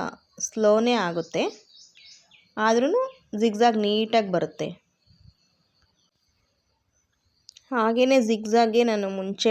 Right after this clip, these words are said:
ವಯರ್ ಯೂಸ್ ಮಾಡ್ತಾಯಿದ್ದೆ, ಒಂದು ಸ್ವಲ್ಪ ದಿನ ಮಾತ್ರನೇ ವಯರ್ ಯೂಸ್ ಮಾಡಿದ್ದೀನಿ. ಆಮೇಲೆ ಅದು ಸೆಟ್ ಆಗಲಿಲ್ಲ,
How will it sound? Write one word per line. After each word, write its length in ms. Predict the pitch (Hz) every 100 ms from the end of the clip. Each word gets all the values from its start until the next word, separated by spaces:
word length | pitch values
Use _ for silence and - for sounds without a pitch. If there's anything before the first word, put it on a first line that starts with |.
| 208
ವಯರ್ 400 | 185 175 202 220
ಯೂಸ್ 260 | 208 202
ಮಾಡ್ತಾಯಿದ್ದೆ, 580 | 202 180 170 165 156 165
ಒಂದು 220 | 240 214 196
ಸ್ವಲ್ಪ 400 | 208 202 220 254
ದಿನ 200 | 233 226 220
ಮಾತ್ರನೇ 460 | 202 190 202 208 208
ವಯರ್ 340 | 190 180 190
ಯೂಸ್ 240 | 190 180 175
ಮಾಡಿದ್ದೀನಿ. 480 | 170 160 - 160 254 - _ _ _ _ _ _
ಆಮೇಲೆ 400 | 202 196 208 214
ಅದು 180 | 202 196
ಸೆಟ್ 340 | 190 175 -
ಆಗಲಿಲ್ಲ, 460 | 196 185 190 175